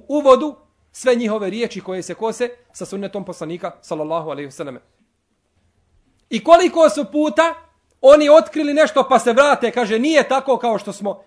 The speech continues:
govorili, već je ovako. A poslanik, sallallahu alejhi ve sellem, se nikad nije ni u jednom jedinom hadisu prevario, niti je rekao ono što nije pa da kaže, ne, nije tako, već je ovako. To nije se desilo nikada.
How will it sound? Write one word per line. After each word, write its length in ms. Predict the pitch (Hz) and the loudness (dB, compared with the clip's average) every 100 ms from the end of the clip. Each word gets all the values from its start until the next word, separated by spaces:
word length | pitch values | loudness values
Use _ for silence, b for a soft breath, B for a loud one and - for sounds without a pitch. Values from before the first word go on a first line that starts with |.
| - | -4
govorili, 580 | 185 208 247 294 269 - | 0 4 4 2 -4 -10
već 220 | 185 190 202 | -8 -6 -2
je 60 | |
ovako. 340 | 160 131 - - _ _ _ _ _ _ _ _ _ _ _ | -2 -4 -12 -20 _ _ _ _ _ _ _ _ _ _ _
A 120 | - 170 | -10 -8
poslanik, 440 | 190 240 277 254 | -6 -4 -4 -6
sallallahu 420 | - 220 220 247 | -6 -6 -2 -2
alejhi 60 | 208 | -2
ve 60 | |
sellem, 200 | 196 233 | -2 -6
se 140 | 208 190 | -6 -6
nikad 520 | 208 294 - 233 196 | -2 -2 0 0 0
nije 280 | 240 226 180 | 0 -2 -2
ni 120 | 180 | -2
u 80 | 185 | 2
jednom 520 | 202 294 254 277 254 | 6 6 6 4 6
jedinom 480 | 226 240 240 240 208 | 4 2 0 -4 -6
hadisu 540 | 180 175 240 233 330 - _ _ | -8 -6 -8 -8 -10 -14 _ _
prevario, 640 | - 240 262 285 320 339 339 - _ _ _ b b | 4 8 8 8 6 4 2 -6 _ _ _ b b
niti 260 | 226 214 | -2 2
je 60 | 247 | 6
rekao 300 | 302 311 277 | 6 6 6
ono 140 | 285 | 6
što 160 | 240 262 | 4 2
nije 200 | 277 294 | 2 0
pa 120 | 262 | 0
da 80 | 247 | 0
kaže, 320 | 233 277 226 | 0 0 0
ne, 140 | 247 269 | 0 0
nije 220 | 277 240 | 0 0
tako, 260 | 247 233 | 0 0
već 200 | 208 185 | -2 -2
je 60 | 180 | -4
ovako. 300 | 135 120 - _ _ | -6 -10 -18 _ _
To 140 | 254 | -6
nije 160 | 240 180 | -4 -6
se 120 | - | -10
desilo 220 | 131 - | -16 -18
nikada. 320 | 151 - - | -20 -20 -20